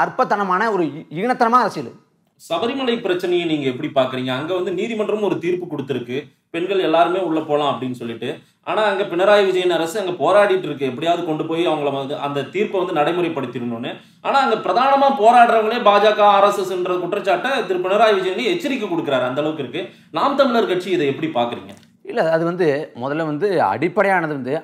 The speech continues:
Speaker 1: ஆண் பெண் சமத்துவத்தை வந்து நாம் தமிழர் கட்சி வலியுறுத்துது. ஆணும் பெண்ணும் சமங்கிறதுல எந்த மாற்று கருத்தும் சொல்ல முடியாது. இன்னும் சொல்லப்போனா, ஆண்களை விட இந்த பெண்கள் தான் அதிகப்படியா சமூகத்துல பங்காற்றுறாங்க, அவங்க தான் கஷ்டப்படுறாங்க பிறப்பிலிருந்து இறப்பு வரைக்குமே. அப்ப ஆணும் பெண்ணும் சமங்கிறப்ப, எல்லாமே எல்லாரும் ச-, சட்டத்தின் முன் எல்லாரும் சமங்கிறப்ப,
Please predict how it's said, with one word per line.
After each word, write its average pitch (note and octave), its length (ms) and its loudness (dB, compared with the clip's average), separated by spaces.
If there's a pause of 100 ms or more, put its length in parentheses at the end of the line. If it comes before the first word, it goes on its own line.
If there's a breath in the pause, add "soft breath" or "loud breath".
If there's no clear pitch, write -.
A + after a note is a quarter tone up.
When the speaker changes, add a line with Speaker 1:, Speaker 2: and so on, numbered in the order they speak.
Speaker 1:
ஆண் D#3+ 360 2
பெண் F#3+ 200 -2
சமத்துவத்தை D3+ 360 -6
வந்து E3+ 160 -6
நாம் D3+ 160 -4
தமிழர் C#3 220 -6
கட்சி B2+ 160 -8
வலியுறுத்துது. B2 400 -8 (140)
ஆணும் F#3 360 2
பெண்ணும் F#3 260 -2
சமங்கிறதுல D#3+ 500 -2
எந்த D3 300 -2
மாற்று D#3+ 240 0
கருத்தும் E3+ 160 -6
சொல்ல D3+ 80 -8
முடியாது. A#2 260 -8 (120)
இன்னும் C3 320 -6
சொல்லப்போனா, E3+ 340 0 (360 loud breath)
ஆண்களை F#3 460 2
விட F#3+ 160 2
இந்த E3+ 360 4
பெண்கள் F3 340 -2
தான் G#3+ 140 4
அதிகப்படியா F3 400 2 (580 loud breath)
சமூகத்துல D#3+ 420 0
பங்காற்றுறாங்க, D3+ 580 2
அவங்க D#3 200 -2
தான் F3 140 -4
கஷ்டப்படுறாங்க C#3+ 520 -4 (340)
பிறப்பிலிருந்து E3 520 -2
இறப்பு C#3+ 180 -2
வரைக்குமே. B2+ 320 -8 (460 soft breath)
அப்ப D3+ 220 4
ஆணும் G3 380 6
பெண்ணும் G#3 300 2
சமங்கிறப்ப, E3+ 420 2 (280)
எல்லாமே F3+ 500 4
எல்லாரும் F3+ 320 6
ச-, C#3 160 -8
சட்டத்தின் E3 320 -6
முன் F3 160 -2
எல்லாரும் D#3 320 0
சமங்கிறப்ப, C#3 400 -2